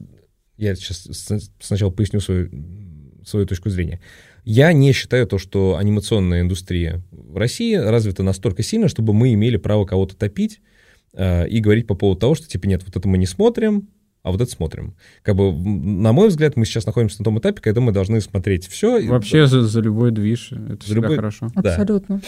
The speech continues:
Speaker 1: Давать шансы всем. А, и, соответственно, возникает вопрос, типа, вот Невский, чем бы его можно было усовершенствовать, чтобы, э, качество продукта значимо поднялось?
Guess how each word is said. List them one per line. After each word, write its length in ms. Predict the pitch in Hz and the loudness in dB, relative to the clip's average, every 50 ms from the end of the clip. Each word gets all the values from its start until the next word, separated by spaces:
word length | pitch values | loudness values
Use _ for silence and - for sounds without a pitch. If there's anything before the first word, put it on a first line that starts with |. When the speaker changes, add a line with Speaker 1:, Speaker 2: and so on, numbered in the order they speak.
| - - - - | -14 -12 -4 0
Speaker 1:
Давать 200 | 113 127 156 - | 2 2 2 2
шансы 260 | - 135 131 - 131 | 2 0 0 0 -4
всем. 300 | - - 85 78 85 - _ - - _ _ _ _ _ - | -4 -4 -4 -6 -6 -10 _ -18 -20 _ _ _ _ _ -4
А, 520 | 90 101 104 104 104 104 101 98 95 - - _ _ _ | 0 0 2 2 2 2 0 0 -2 -4 -8 _ _ _
и, 120 | - 127 | -2 -2
соответственно, 480 | 117 - 123 107 139 185 185 - 147 123 | 0 2 0 2 2 0 0 0 0 0
возникает 380 | 104 101 104 104 - 151 139 110 | 0 0 -2 -2 -2 -2 -2 -2
вопрос, 320 | 110 107 - 123 120 - | -2 -4 -2 -4 -4 -4
типа, 380 | - - 95 - - 104 101 - - | -4 -8 -8 -4 -4 -2 -2 -4 -4
вот 300 | 104 104 117 117 - - - _ _ _ _ _ _ | -4 -4 -4 -4 -4 -8 -20 _ _ _ _ _ _
Невский, 800 | - 127 139 143 135 120 117 - - - - 175 208 220 214 - - _ _ _ | 4 6 6 6 6 4 2 -2 -8 -6 -4 -2 -2 -2 -2 -6 -10 _ _ _
чем 360 | _ - - 151 170 202 196 170 | _ -4 0 2 2 4 4 4
бы 100 | 165 143 | 4 2
его 240 | 110 101 117 135 | 2 2 2 2
можно 300 | 127 110 117 120 117 110 | 2 2 0 0 0 -2
было 260 | 95 98 110 113 113 110 | -4 -2 -2 -2 -2 -2
усовершенствовать, 1000 | - 87 117 - - 104 98 - - 170 196 196 202 - 233 233 240 226 - - _ _ _ _ _ _ _ _ _ | -4 -8 -10 -8 -8 -8 -6 -2 -2 0 0 -2 -2 -2 -2 -2 -2 -4 -6 -12 _ _ _ _ _ _ _ _ _
чтобы, 720 | - - - 127 117 107 110 110 107 101 98 95 85 64 - | -12 -4 -2 0 0 2 2 2 2 2 2 0 0 -4 -6
э, 540 | - 87 90 87 87 87 87 87 87 92 90 90 | -8 -6 -4 -2 -2 -2 -2 -2 -4 -4 -4 -2
качество 320 | - 170 165 - - 117 | -2 -2 -2 -2 -6 -6
продукта 600 | 98 104 95 92 117 131 - - 110 98 90 87 90 - | -4 -4 -4 -2 -4 -6 -4 -4 -2 -2 -2 -4 -6 -10
значимо 460 | 101 98 98 107 104 - - - 95 | -10 -4 -2 -2 -2 -2 -4 -6 -6
поднялось? 500 | 90 - 101 90 95 92 - 87 - - | -4 -6 -6 -4 -4 -6 -6 -8 -14 -12